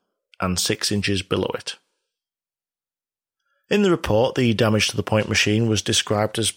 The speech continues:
simply extreme. Rods and slides which connected the switch rails to the motor were buckled. Other rods connected to the trackwork were similarly ruined. In fact, these rods were bent to such an extent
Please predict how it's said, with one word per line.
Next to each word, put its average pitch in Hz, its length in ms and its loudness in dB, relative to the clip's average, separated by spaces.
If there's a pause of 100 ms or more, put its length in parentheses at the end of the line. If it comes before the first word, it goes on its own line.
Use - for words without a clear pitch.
simply 110 460 0 (140)
extreme. 117 720 0 (640)
Rods 120 380 0
and 120 100 0
slides 110 520 0
which - 160 -6
connected 107 480 -4
the - 80 -8
switch - 340 -4
rails 104 240 2
to - 120 -8
the 101 100 0
motor 104 340 -2
were 101 80 0
buckled. 104 520 -4 (720)
Other 127 200 2
rods 101 440 0 (360)
connected - 360 -4
to - 80 -12
the 104 80 -6
trackwork - 520 -2
were 113 60 -4
similarly 113 460 0
ruined. 98 420 -4 (1400)
In 143 100 -2
fact, - 260 -2
these 143 200 0
rods 147 180 2
were 127 100 0
bent 131 220 0
to 113 80 0
such - 260 -2
an 110 60 -2
extent - 580 -2